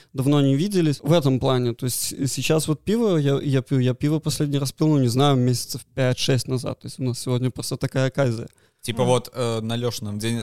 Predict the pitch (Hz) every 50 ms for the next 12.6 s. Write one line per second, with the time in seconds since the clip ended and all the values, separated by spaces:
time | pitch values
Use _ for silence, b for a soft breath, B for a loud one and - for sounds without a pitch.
0 | - - 117 120 127 127 123 120 113 117 117 110 113 113 110 104 101 98 92 92
1 | 95 104 - 110 113 123 120 107 110 113 113 117 117 - 208 226 214 135 107 -
2 | - - _ _ _ - 151 160 143 123 120 110 107 113 113 117 123 117 110 107
3 | 101 98 113 147 143 - 101 101 90 - - - - - - 104 - - 101 92
4 | - - - 104 107 107 107 104 101 95 92 90 - _ _ _ _ _ _ _
5 | _ _ - - 127 - - 135 131 127 - 143 127 123 127 127 120 127 120 135
6 | 139 139 131 123 - 131 127 127 127 123 123 123 123 127 127 127 123 - - 139
7 | 131 127 127 120 - - - - - - 135 127 123 120 117 120 117 117 113 120
8 | - - - - 127 117 120 117 - - 131 - - 123 123 120 120 120 - -
9 | - 127 120 120 _ _ _ _ - 113 123 123 139 131 147 143 - 143 131 127
10 | 131 127 120 123 - - 127 123 120 117 117 123 127 - - 117 95 - - -
11 | - - 98 92 90 95 - - - - 92 90 - - - - 123 _ _ _
12 | _ _ _ - 107 104 101 95 90 98 - -